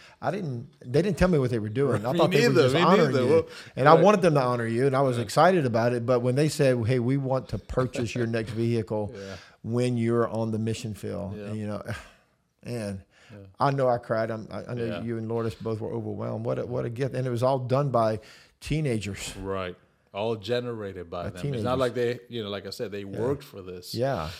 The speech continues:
Speaker 2: And, but it's also, it's for a vehicle and for sound and, uh,
Speaker 1: Yeah.
Speaker 2: equipment, like, you know, like we're using today to
Speaker 1: Absolutely.
Speaker 2: preach the gospel.
Speaker 1: Yeah.
Speaker 2: So, uh, it just
Speaker 1: Yeah.
Speaker 2: blows
Speaker 1: So,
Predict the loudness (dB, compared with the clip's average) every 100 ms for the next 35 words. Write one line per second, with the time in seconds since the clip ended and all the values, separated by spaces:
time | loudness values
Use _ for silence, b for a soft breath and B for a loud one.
0 | B -6 -4 -4 -2 -2 0 0 0 -2
1 | -4 -2 -2 -2 -2 0 0 -2 -2 -6
2 | -8 -10 -8 -8 -6 -6 -8 -12 -14 -12
3 | -10 -10 -8 -6 -6 -4 -6 -6 -8 -6
4 | -2 -2 -2 -4 -8 -8 -8 -8 -8 -6
5 | -6 -4 -4 -4 -4 -4 -6 -8 -12 -18
6 | -10 -6 -4 -6 -8 -14 B B -10 -2
7 | 0 0 0 0 2 4